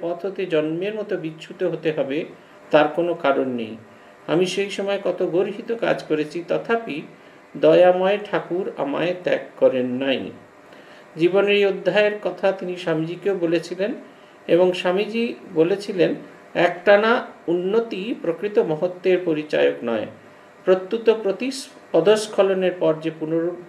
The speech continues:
অভ্যুত্থান, উহাই প্রকৃত মহত্ব।" এই জিনিসগুলো আমরা বিগত দিন পড়েছি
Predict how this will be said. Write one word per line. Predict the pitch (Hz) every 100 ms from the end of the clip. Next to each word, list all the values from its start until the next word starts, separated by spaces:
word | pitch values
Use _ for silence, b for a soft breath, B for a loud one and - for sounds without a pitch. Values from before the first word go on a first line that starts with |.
| -
অভ্যুত্থান, | 156 - - - - 139 147 160 - B B - -
উহাই | 160 180 190 202 -
প্রকৃত | 165 165 156
মহত্ব।" | 170 220 147 131 131 - - - - - - B B B 170
এই | 170
জিনিসগুলো | 165 190 - 202 196
আমরা | - 175 175
বিগত | 160 160 165 165 180
দিন | 165 202 196
পড়েছি | 160 160 156 - 247